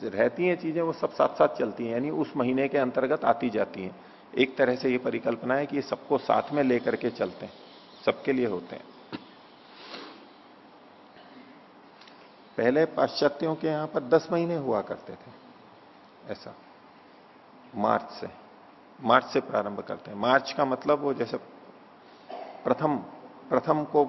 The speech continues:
मार्च के रूप में कहा जाता है, तो मार्च से दिसंबर तक होता था। फिर वो वर्ष के साथ तालमेल नहीं होता था, दो महीने का अंतर आता था,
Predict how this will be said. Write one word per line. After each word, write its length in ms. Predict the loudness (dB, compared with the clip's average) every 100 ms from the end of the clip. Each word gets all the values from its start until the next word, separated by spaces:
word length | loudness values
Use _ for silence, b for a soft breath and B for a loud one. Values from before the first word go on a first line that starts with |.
| 2
मार्च 380 | 2 2 2 -2
के 80 | 0
रूप 180 | 0 -2
में 80 | -6
कहा 200 | -4 -4
जाता 280 | -4 -8 -10
है, 60 | -12
तो 100 | -6
मार्च 360 | 0 2 2
से 220 | 0 0
दिसंबर 420 | 2 0 -2 -2 -2
तक 180 | -2 -6
होता 220 | -6 -8
था। 140 | -14 -18 -20 -20 B B B B B B B
फिर 100 | 0
वो 120 | 2 4
वर्ष 300 | 2 2 0
के 120 | -2
साथ 160 | 2
तालमेल 460 | 2 6 4 4 0
नहीं 180 | 0 0
होता 260 | -2 0
था, 140 | -2 -2
दो 180 | 0 0
महीने 300 | 0 -2 -2
का 160 | -2
अंतर 280 | -4 -2 -2
आता 240 | -2 -2
था, 180 | -10 -12